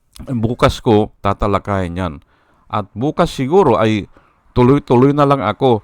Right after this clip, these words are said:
At malalaman nyo bukas papaano po ako mag-isip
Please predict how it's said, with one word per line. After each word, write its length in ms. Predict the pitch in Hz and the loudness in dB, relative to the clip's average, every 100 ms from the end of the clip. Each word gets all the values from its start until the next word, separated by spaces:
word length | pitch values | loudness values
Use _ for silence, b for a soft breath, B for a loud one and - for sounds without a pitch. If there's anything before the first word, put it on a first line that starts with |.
| b b b - | b b b 0
At 240 | 135 _ _ _ _ _ _ _ _ | 0 _ _ _ _ _ _ _ _
malalaman 720 | 139 139 151 147 156 165 170 | 0 2 6 6 4 2 0
nyo 160 | 160 135 | -2 -4
bukas 480 | 151 156 135 - - - _ _ - | -2 -2 -2 -4 -10 -20 _ _ 0
papaano 560 | 151 151 143 160 170 | 2 4 4 4 2
po 240 | - 165 160 | -4 -2 -4
ako 160 | - | -4
mag-isip 560 | 147 143 135 110 - | 0 0 0 -6 -4